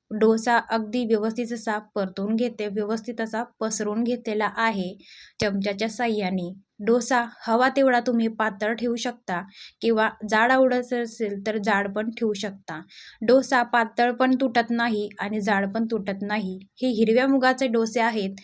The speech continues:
हे मिश्रण रात्रभर किंवा हे मूग रात्रभर भिजले आहेत, त्यामुळं डोसा तुटणार नाही. तर बघू शकता, दोन मिनटं मीडियम गॅसवरती खरपूस रंगाचा असा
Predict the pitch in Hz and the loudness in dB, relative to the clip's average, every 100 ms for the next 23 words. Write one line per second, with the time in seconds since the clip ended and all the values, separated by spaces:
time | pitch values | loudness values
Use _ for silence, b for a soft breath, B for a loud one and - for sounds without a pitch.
0 | B B B 262 285 285 285 240 226 226 | B B B 4 6 6 6 4 2 0
1 | 220 214 240 247 233 214 208 220 226 220 | 0 0 -2 -2 0 -2 -6 -2 -2 0
2 | 240 247 240 214 208 202 226 233 226 226 | 0 0 0 0 -2 0 -2 -2 -2 -2
3 | 202 214 226 214 202 _ 214 240 240 220 | -2 0 0 -2 -8 _ -2 0 0 0
4 | 226 214 226 220 226 240 - 226 202 202 | -2 0 0 0 -4 -4 -4 -4 -2 -2
5 | 202 214 214 196 196 B B B B - | 0 -2 -2 -2 -4 B B B B -2
6 | 226 208 214 240 277 269 - 208 214 b | 0 2 0 0 0 -2 0 -2 -2 b
7 | b 226 254 285 302 285 254 226 240 240 | b 4 6 8 8 6 6 4 4 2
8 | 220 233 262 269 262 262 247 226 226 220 | 2 2 4 2 2 0 0 -2 -6 -2
9 | 220 202 254 262 277 262 247 233 240 240 | -2 -2 -4 -2 0 2 2 2 -2 0
10 | 233 | -4